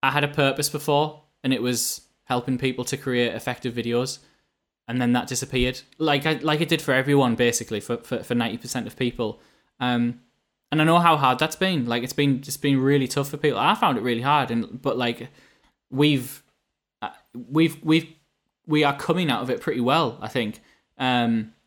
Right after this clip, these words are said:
and I know how hard some people have had it, so, you know, again, that's another driver why I, why I really wanted to do this, because, um, even if we did encounter some difficult stories or,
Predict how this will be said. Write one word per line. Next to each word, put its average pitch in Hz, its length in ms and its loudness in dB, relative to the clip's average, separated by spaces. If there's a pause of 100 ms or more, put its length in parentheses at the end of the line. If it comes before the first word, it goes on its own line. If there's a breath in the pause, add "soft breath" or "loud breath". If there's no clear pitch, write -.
(520)
and 127 100 -6
I 127 120 2
know 151 180 4
how 143 160 2
hard 131 260 2
some 143 180 0
people 139 240 -4
have 117 100 -4
had 117 160 -2
it, - 80 -8
so, 113 320 -2
you 131 140 -6
know, 107 180 -4 (340 soft breath)
again, 147 340 0
that's 135 180 -2
another 131 380 0
driver 127 580 -2
why 113 240 -6
I, 110 80 -6 (140)
why 120 240 -8 (260)
I 117 60 -14
really 127 220 -2
wanted 120 240 -6
to - 80 -12
do 117 200 -2
this, 107 160 -8
because, 101 500 -8 (640 soft breath)
um, 107 440 -4 (260)
even 151 300 2
if 143 140 0
we 135 100 0
did 147 240 2
encounter 147 480 -2
some 127 280 0
difficult 170 500 0
stories 185 560 2
or, 120 280 2